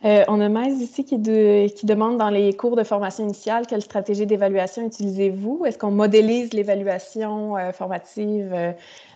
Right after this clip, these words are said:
dans la formation initiale, puisque ça semble être, euh, un des enjeux, en tout cas, qui a été nommé, euh, par, euh, par vous deux ?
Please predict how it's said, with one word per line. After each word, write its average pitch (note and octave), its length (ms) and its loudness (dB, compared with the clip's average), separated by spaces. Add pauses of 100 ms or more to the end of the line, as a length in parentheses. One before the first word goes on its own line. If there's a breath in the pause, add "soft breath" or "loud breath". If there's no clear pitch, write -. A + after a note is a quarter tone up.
dans G3 140 2
la F#3+ 100 0
formation F#3+ 460 -2
initiale, A3+ 640 0
puisque G#3 300 -2
ça F#3 160 -4
semble G3+ 320 -6
être, F#3+ 300 -4
euh, F#3 300 -4
un G3+ 60 -2
des G3+ 200 0
enjeux, F#3 320 -4
en A3+ 140 -4
tout - 80 -18
cas, A#3+ 160 -6
qui A#3 100 -6
a G3+ 40 2
été F#3+ 180 -4
nommé, F#3+ 440 -2
euh, F#3 120 0
par, F3 340 -6
euh, F3 260 -4
par F3 220 -2
vous F3 140 -2
deux ? G#3 260 2